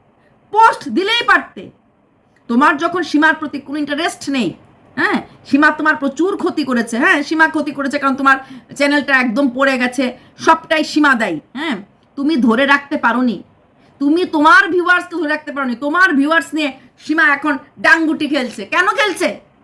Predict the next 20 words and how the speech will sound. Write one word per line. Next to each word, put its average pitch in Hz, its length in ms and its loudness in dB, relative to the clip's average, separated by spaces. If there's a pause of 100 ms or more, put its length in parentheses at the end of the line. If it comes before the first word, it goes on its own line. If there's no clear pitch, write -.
(340)
ও - 20 -2 (160)
ভালোবাসা 240 380 2 (100)
ওদেরকে 226 300 -2
আঁকড়ে 302 280 -4
রাখতে 277 260 -2
পেরেছে। 196 280 -10 (720)
আর 175 60 0 (100)
ভিউয়ার্সরা 302 480 2
বুঝেছে 311 340 -4 (460)
কে 285 80 0 (160)
জেনুইন, 392 460 4 (420)
কে 262 100 -2 (240)
অনেস্ট। 226 500 -2 (600)
হ্যাঁ, 330 200 2 (400)
এখন 269 160 0 (120)
তোমার 427 280 6 (100)
ভিউয়ার্সরা 330 520 -2 (420)
সবাই 359 280 4 (140)
বলছে 233 260 -10 (420)
যে 214 60 -18